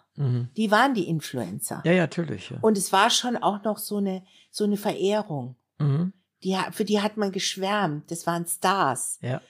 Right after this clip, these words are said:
Speaker 2: Es ist ja heute nicht mehr, nicht mehr unbedingt, dass man so schwärmt, aber also und ja, und dann habe ich bisschen Politik. Ich meine,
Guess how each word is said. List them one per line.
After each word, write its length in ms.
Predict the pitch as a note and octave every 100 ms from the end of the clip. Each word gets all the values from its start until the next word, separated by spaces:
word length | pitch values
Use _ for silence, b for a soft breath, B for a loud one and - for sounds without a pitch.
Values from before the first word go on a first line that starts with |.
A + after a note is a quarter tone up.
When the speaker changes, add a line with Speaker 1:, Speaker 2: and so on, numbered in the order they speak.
| b -
Speaker 2:
Es 60 |
ist 140 | F#3 G3+
ja 100 | F3+
heute 280 | F#3 F#3+
nicht 220 | G3 G3+ G3
mehr, 140 | F#3
nicht 280 | D#3 F3+ F3+
mehr 200 | F#3 -
unbedingt, 500 | F#3 F3 D3+ C#3+ C#3
dass 160 | C#3 -
man 200 | C#3 C3+
so 280 | - C#3+ -
schwärmt, 520 | - - C3+ C#3+ -
aber 280 | - D2+ - b b b b b _
also 320 | F3+ F3+ F3+
und 640 | C#3 - F#3 F3 - - _
ja, 260 | F3+ G3+
und 200 | D#3 F3+
dann 180 | F3 F3+
habe 140 | F3 F#3
ich 100 | -
bisschen 380 | A3+ - G3
Politik. 720 | F#3 F3+ E3+ E3+ A#3+ A#3+ - _ B B B
Ich 140 | E3+ G#3
meine, 160 | F#3+